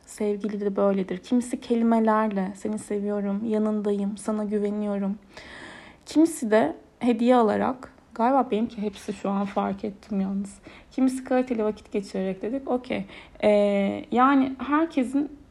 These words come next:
farklı farklı sevgi dili var. Zeus da bunların içerisine hediyesini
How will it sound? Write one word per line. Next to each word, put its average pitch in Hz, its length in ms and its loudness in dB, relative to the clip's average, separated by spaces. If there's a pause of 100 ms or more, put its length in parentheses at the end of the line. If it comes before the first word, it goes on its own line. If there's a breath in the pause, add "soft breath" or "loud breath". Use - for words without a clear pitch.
(180)
farklı 262 400 -2
farklı 233 560 -4 (760)
sevgi 226 400 0
dili 214 180 0
var. 214 160 0
Zeus 233 540 2
da 262 160 2
bunların 226 280 2
içerisine 208 520 0
hediyesini 208 600 -2